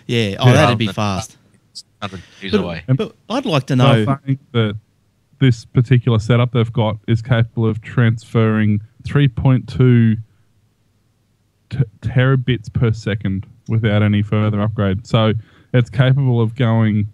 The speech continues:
Speaker 3: a thousand times faster than it currently is.
Speaker 1: Yeah, that, that's, that's massive. Like, but I'd like to know,
Speaker 2: Theoretic-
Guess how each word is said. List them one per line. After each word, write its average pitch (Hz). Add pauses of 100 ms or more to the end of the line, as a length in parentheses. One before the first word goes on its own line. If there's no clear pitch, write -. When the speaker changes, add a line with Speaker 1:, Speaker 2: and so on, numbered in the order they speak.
(340)
Speaker 3:
a 113
thousand 113
times 107
faster 101
than 101
it 98
currently 101
is. 101 (720)
Speaker 1:
Yeah, 104
that, 139
that's, 147
that's -
massive. 120
Like, 123 (240)
but 185
I'd 254
like 180
to -
know, 123
Speaker 2:
Theoretic- 123